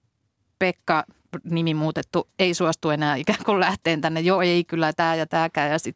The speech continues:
se väki alkoi vähenee ja sit me oltiin silleen, että itse asiassa unohdetaan jatkossa nämä lapset tästä kokonaan. Ja että jo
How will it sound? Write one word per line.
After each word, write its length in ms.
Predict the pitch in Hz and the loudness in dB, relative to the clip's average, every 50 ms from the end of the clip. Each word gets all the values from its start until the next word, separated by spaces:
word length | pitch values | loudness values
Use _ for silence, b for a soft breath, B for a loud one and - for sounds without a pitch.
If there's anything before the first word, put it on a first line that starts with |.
| - | -2
se 120 | - 165 156 - B B B B B B B B _ - 127 131 127 | 0 0 0 -2 B B B B B B B B _ -18 -14 -6 -2
väki 260 | 185 180 - - 185 | -2 -2 0 0 0
alkoi 180 | 165 170 - 151 | 0 0 0 0
vähenee 300 | 170 175 190 190 180 170 | 0 0 0 0 2 0
ja 80 | 165 160 | 0 0
sit 140 | - - | -2 -2
me 100 | - 170 | 0 0
oltiin 280 | 160 156 156 170 160 156 | 0 0 0 -2 -4 -4
silleen, 220 | - 175 160 160 | -2 0 0 0
että 100 | 160 - - | 0 0 -2
itse 180 | 277 - - 370 | -4 0 2 4
asiassa 220 | 311 262 - - - _ _ - | 4 4 2 0 -6 _ _ 0
unohdetaan 360 | 254 294 339 359 285 262 214 185 | 2 4 4 4 2 2 2 2
jatkossa 340 | 180 - - 165 - - 170 | 0 -2 -2 -6 -6 -4 -2
nämä 160 | 160 156 151 | 0 0 0
lapset 260 | 156 165 - 170 - - | 0 -2 -4 -6 -8 -6
tästä 160 | 156 156 - | -6 -6 -6
kokonaan. 440 | - 165 - 160 156 156 151 151 151 | -6 -6 -4 -2 0 0 0 0 0
Ja 120 | 160 151 - B B B B B B B B | 0 -2 -2 B B B B B B B B
että 200 | 165 160 - - 175 | -6 -4 -2 -2 -2
jo 60 | 180 | -2